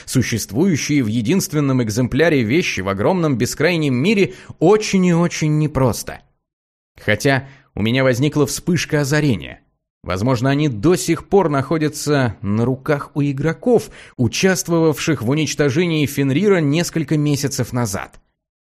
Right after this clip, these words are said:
Очертить круг участников того громкого ивента не так уж сложно. Есть ведь куча видеороликов, есть соответствующие темы на игровом форуме. Наверняка есть и подробные, разобранные чуть ли не посекундно хроники того последнего боя.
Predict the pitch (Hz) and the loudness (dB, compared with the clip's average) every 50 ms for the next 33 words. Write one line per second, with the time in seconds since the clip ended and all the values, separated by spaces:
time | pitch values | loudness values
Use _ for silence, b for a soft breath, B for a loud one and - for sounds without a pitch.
0 | _ _ _ - 82 90 - - 92 87 - - 151 139 - - 117 139 139 - | _ _ _ -10 -10 -6 -6 -6 -8 -4 -4 -4 -4 -4 -4 -4 -4 -4 -4 -4
1 | 117 101 - - 147 147 143 - 143 - - 120 - - - 110 104 110 139 139 | -6 -2 0 0 0 0 0 -2 -4 -2 -2 -4 -4 -4 -4 -2 0 0 0 0
2 | 101 - 110 107 143 180 170 139 - 143 139 131 147 - - 131 120 113 156 214 | 0 -2 -2 0 0 0 0 0 0 2 2 2 0 0 0 -2 -2 0 0 0
3 | 220 165 131 - 104 B B B B B B 135 139 139 143 220 233 226 - 214 | 0 2 0 0 -2 B B B B B B 2 4 4 4 2 2 2 0 0
4 | 208 - - 180 190 233 262 254 180 117 110 - - - _ _ _ _ _ _ | -2 0 0 2 4 4 4 4 2 0 -2 -6 -10 -16 _ _ _ _ _ _
5 | _ - - 87 107 120 - - 120 123 - - - - 214 190 - - 117 98 | _ -12 -6 -2 -2 -2 -2 -2 -4 -4 -4 -6 -4 0 0 0 2 2 0 0
6 | 110 120 107 127 131 131 147 190 214 175 110 - - 78 76 - B B B B | 0 2 2 2 4 4 4 4 4 2 2 0 -2 -6 -8 -10 B B B B
7 | 95 101 104 123 123 - - - 165 160 - - 123 131 123 - - 170 175 175 | -6 -2 -2 -2 -2 -4 -2 0 0 0 0 0 -2 -2 -2 0 0 0 2 2
8 | 170 - - 190 190 165 - - 233 240 233 214 196 180 165 165 147 139 143 147 | 0 -2 -2 -2 -2 -2 -2 0 0 0 2 2 2 2 2 2 2 2 2 4
9 | 139 135 127 117 - - 135 131 113 95 85 78 - - - _ _ _ _ _ | 4 2 2 0 0 0 0 2 2 0 -2 -8 -14 -18 -20 _ _ _ _ _
10 | _ - 90 85 87 92 101 107 104 - 139 135 131 127 - - 139 - 131 127 | _ -10 -8 -6 -4 -2 -2 -2 0 0 2 2 2 2 0 -2 0 0 2 2
11 | 117 131 170 - 143 151 151 147 139 131 127 117 113 170 180 160 160 160 160 156 | 2 2 2 2 2 2 2 2 2 2 2 2 2 2 2 2 2 2 2 2
12 | 151 143 135 - - 208 202 - 190 196 190 190 - - 202 185 - - 196 - | 2 0 0 0 0 0 0 2 2 2 2 2 2 0 0 -2 0 0 -2 -2
13 | - 214 240 226 208 160 175 196 185 - - 196 196 254 254 226 190 147 - 143 | 0 2 2 2 2 2 2 0 0 0 0 0 2 2 2 2 0 0 0 0
14 | 139 147 139 143 151 - - 131 117 - - 151 127 101 110 123 135 139 139 143 | 2 2 4 4 4 4 2 0 -2 0 0 0 0 2 2 2 2 2 4 4
15 | 143 101 78 67 60 - | 2 2 0 -4 -8 -12